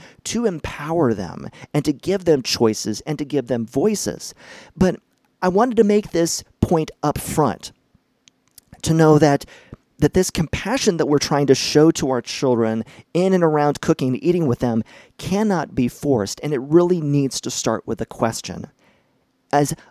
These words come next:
uncomfortable as that may make you feel, we want to show that compassion in this vulnerability. They, again, they may not be able to express it in this way,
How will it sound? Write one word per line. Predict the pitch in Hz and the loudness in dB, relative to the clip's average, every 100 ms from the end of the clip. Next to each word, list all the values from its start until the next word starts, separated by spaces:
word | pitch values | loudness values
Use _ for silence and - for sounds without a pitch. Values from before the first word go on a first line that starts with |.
| - | -2
uncomfortable | 160 151 - 247 - 190 165 156 | -2 -2 -4 -4 -2 2 4 4
as | 151 147 | 0 0
that | 151 | 0
may | 131 135 147 147 - | 2 4 4 2 -6
make | 117 123 131 131 - | -2 2 2 0 -8
you | 113 120 120 | -6 0 0
feel, | 113 - 135 110 - - _ _ _ _ _ _ _ _ _ _ _ _ _ _ - | -2 -8 -6 -6 -8 -16 _ _ _ _ _ _ _ _ _ _ _ _ _ _ -10
we | 120 175 | -2 0
want | 196 180 160 - | 2 0 -2 0
to | 151 123 - - | -2 -2 -8 -8
show | - 170 226 | 0 4 6
that | 220 160 | 4 0
compassion | 147 - 117 117 - 120 120 - | -4 -4 -4 -4 -2 -4 -4 -2
in | 190 269 | 0 2
this | 226 156 | 0 2
vulnerability. | 170 165 147 117 175 160 98 87 - _ _ _ _ - | 0 2 2 4 4 4 2 -4 -14 _ _ _ _ 4
They, | 156 - | 4 4
again, | - 202 | 0 0
they | 135 | 2
may | 240 254 | 2 0
not | 185 | 2
be | 180 | 0
able | 160 | 2
to | 135 | 0
express | 95 - - - - 131 - | 0 -4 -8 -8 -4 -2 -2
it | - | 0
in | 202 | 2
this | 202 - | 2 2
way, | 190 185 190 | 0 0 -2